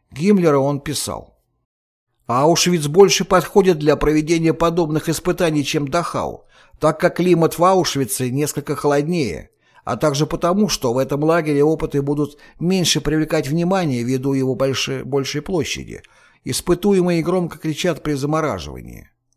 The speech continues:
По какой-то причине перенести опыты в Освенцим не удалось, поэтому доктор Рашер продолжил свои исследования в Дахау, уповая на настоящую зимнюю погоду.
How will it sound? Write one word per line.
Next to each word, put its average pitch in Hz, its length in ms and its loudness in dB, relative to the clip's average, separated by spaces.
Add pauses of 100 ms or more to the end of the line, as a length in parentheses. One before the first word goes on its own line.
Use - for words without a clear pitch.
(640)
По 131 100 -2
какой-то 170 360 0
причине 180 540 0
перенести 139 440 -2
опыты 156 420 -2
в 135 60 0
Освенцим 147 560 -4
не 135 80 -4
удалось, 139 640 -6 (480)
поэтому 151 420 0
доктор 151 360 -2
Рашер 143 480 -4 (300)
продолжил 151 500 2
свои 151 280 2
исследования 151 540 -2
в 123 60 -4
Дахау, 135 540 -4
уповая 123 520 -4
на 127 140 -6
настоящую 131 640 -4
зимнюю 110 420 -6
погоду. 98 540 -12